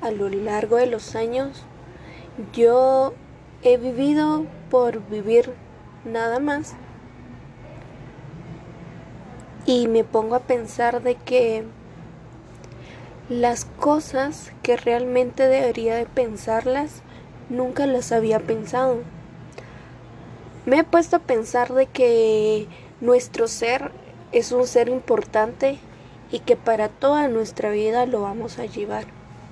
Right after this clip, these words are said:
Hasta el día de nuestra muerte,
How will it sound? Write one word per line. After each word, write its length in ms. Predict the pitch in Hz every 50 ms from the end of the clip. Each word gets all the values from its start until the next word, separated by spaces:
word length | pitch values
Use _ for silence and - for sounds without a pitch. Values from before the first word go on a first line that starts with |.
| - - - - - - - - - - - - - - - - - - -
Hasta 300 | 233 233 - - 233 226
el 120 | 226 220
día 200 | 196 233 247 269
de 80 | 277 269
nuestra 400 | 262 247 240 - - - 214 208
muerte, 500 | 202 208 214 233 233 - - 262 254